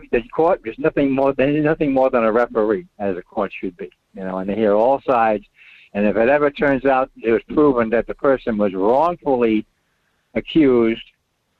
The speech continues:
and had his property removed, one, the property is immediately returned. Two,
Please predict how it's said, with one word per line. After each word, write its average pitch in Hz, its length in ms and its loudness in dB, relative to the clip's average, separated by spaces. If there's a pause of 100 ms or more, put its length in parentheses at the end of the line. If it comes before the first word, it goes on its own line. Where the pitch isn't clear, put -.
(140)
and 107 140 -4
had 131 220 2
his 123 100 0
property 131 560 0
removed, 117 560 2
one, 139 400 -2 (400)
the - 80 -6
property 127 520 -2
is 98 60 -4
immediately 123 480 2
returned. 107 540 -2
Two, 131 420 2